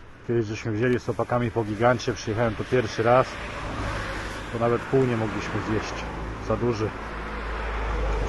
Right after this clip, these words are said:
To się tak najebie, że do domu dojechałem. Także polecam i to miejsce odwiedzić. Lub jak ktoś jest miejscowy, to i tak na pewno wie,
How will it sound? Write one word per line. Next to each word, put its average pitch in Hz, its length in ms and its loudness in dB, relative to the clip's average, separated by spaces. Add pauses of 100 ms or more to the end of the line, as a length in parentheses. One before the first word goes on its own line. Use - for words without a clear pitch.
(120)
To - 60 -4
się 104 100 0
tak 120 160 2
najebie, 117 360 2
że 113 140 2
do 110 200 2
domu 113 180 0
dojechałem. 95 340 -4 (2500)
Także 90 240 -6
polecam 107 440 0 (320)
i - 40 -6
to 110 120 0
miejsce 101 420 -2 (460)
odwiedzić. 113 540 0 (1160)
Lub 120 220 4 (360)
jak - 180 0
ktoś - 280 0
jest 151 160 -2
miejscowy, 151 440 2
to 151 100 0
i 147 80 0
tak - 220 -2
na - 80 -6
pewno 147 280 2
wie, 147 220 2